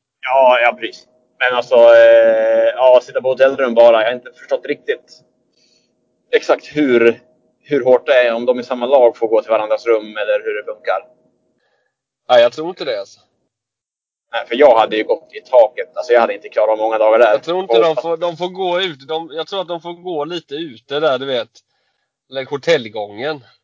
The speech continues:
Speaker 1: Ja.
Speaker 2: Men mer än så tror jag inte de får. Jag tror inte de får sitta och hänga så i varandras rum och sånt. Det kan jag inte tänka mig.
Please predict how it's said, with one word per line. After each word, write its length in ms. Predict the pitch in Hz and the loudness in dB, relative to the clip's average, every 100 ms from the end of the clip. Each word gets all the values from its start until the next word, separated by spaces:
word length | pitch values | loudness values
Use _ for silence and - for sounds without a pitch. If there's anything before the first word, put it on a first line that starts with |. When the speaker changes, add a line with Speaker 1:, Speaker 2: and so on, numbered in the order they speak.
| _ _ _ _ _ | _ _ _ _ _
Speaker 1:
Ja. 320 | 110 110 110 - _ _ _ _ _ _ _ _ _ | -8 -4 -6 -8 _ _ _ _ _ _ _ _ _
Speaker 2:
Men 180 | - 135 | -10 -8
mer 200 | 139 117 | -6 -8
än 80 | 143 | -8
så 200 | 151 151 | -10 -12
tror 240 | - 127 | -12 -12
jag 120 | 107 - | -12 -12
inte 140 | - | -10
de 200 | 120 117 | -8 -8
får. 500 | 117 113 110 110 117 113 _ _ _ _ _ _ _ _ _ _ _ _ - | -10 -12 -12 -12 -14 _ _ _ _ _ _ _ _ _ _ _ _ _ -4
Jag 140 | 139 | -2
tror 100 | 156 | 0
inte 140 | 156 131 | -2 -4
de 100 | 127 | -6
får 80 | |
sitta 320 | 151 185 - 139 | -6 -8 -6 -4
och 60 | |
hänga 360 | 147 131 110 147 | -2 -4 -6 -8
så 220 | 156 131 | -8 -8
i 160 | 120 117 | -8 -8
varandras 420 | 120 117 110 107 | -8 -8 -12 -16
rum 260 | 110 131 | -14 -14
och 80 | 160 | -16
sånt. 140 | 135 113 | -14 -14
Det 80 | |
kan 140 | 120 135 | -10 -10
jag 40 | |
inte 120 | 120 | -8
tänka 260 | 127 117 113 | -12 -10 -16
mig. 160 | 117 | -16